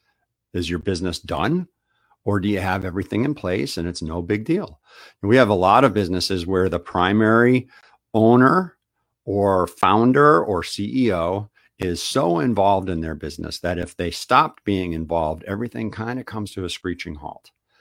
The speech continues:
right? So getting the infrastructure in place where it can run without you is critically important. So take these themes from today, things around your organization, how you get your work done, who your team is,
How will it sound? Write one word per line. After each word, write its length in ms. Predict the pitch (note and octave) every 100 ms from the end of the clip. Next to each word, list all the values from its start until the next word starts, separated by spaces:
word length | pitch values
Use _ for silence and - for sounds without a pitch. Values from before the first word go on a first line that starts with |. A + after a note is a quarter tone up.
| _ _ F2+
right? 180 | F2
So 120 | - F2+
getting 280 | G#2 A2+
the 80 | G#2+
infrastructure 640 | G2 F#2+ - G2 F2+ - E2+
in 80 |
place 280 | - F#2+ F2+
where 200 | F2 E2+
it 80 | -
can 180 | - G2+
run 340 | A2+ C#3+ A2
without 460 | F#2+ F#2+ G2 - -
you 180 | F2 -
is 340 | F2+ F2 E2+ -
critically 600 | - - F#2 F2 - E2
important. 420 | D2+ - - E2 _ _ - _ _ - -
So 260 | - G2
take 400 | E2 - C#3+ -
these 440 | G#3+ G#3+ G3+ E3 - _ _ -
themes 360 | C3 C#3 D3
from 240 | - C#3 C3+
today, 560 | C#3 G#2+ G2 F#2 F2 - _ _
things 260 | B2 A#2+ G#2+
around 280 | G#2+ G#2
your 140 | F#2 F#2
organization, 1040 | F#2 F2 F2+ F#2 A#2 D#3+ D3 C#3 C3 A2
how 200 | F#2 G2
you 220 | F2+ F#2
get 260 | F2+ - -
your 80 | F#2
work 420 | B2 E3 D#3+ -
done, 380 | C3+ B2+ A2+ G#2+ - _ _
who 160 | C3 A#2
your 180 | G2
team 440 | F#2+ - C#3 C3+ C3
is, 360 | A#2 G#2+ -